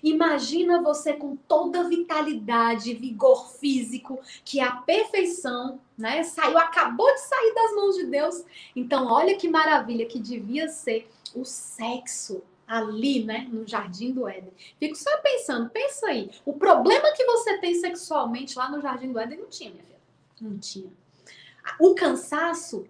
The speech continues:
o desânimo, não tinha lá. Não tinha. Por quê? Porque ali era tudo perfeito, era tudo prazeroso. E Deus um dia vai restituir a gente, né, com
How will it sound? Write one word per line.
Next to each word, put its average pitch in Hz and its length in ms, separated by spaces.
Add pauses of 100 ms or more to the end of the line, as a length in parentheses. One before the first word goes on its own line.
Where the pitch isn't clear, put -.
o 359 140
desânimo, 294 880 (380)
não 220 200
tinha 202 400
lá. 180 200 (200)
Não 370 180
tinha. 339 340 (420)
Por 370 200
quê? - 260 (240)
Porque 277 300
ali 220 520 (160)
era 233 240
tudo 226 380 (100)
perfeito, 226 800
era 208 200
tudo 233 320 (120)
prazeroso. 226 920 (240)
E 320 120
Deus 320 400 (240)
um 285 200
dia 240 200
vai 247 140
restituir 254 600
a 208 100
gente, 196 360
né, 214 140
com 208 260